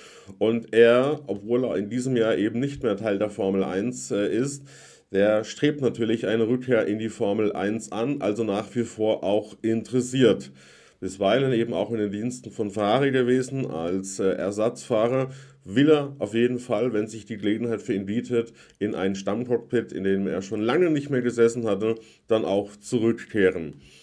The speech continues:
Pikant war, was nämlich auch Racing News dreihundertfünfundsechzig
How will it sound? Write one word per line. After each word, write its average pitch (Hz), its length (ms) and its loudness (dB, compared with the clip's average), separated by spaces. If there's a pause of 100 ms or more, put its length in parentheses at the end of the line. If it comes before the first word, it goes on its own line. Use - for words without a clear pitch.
(240)
Pikant 190 560 -4
war, 87 220 4
was 92 220 0
nämlich 101 380 0
auch 107 280 0
Racing 131 380 0
News 131 260 -2
dreihundertfünfundsechzig 120 1160 -4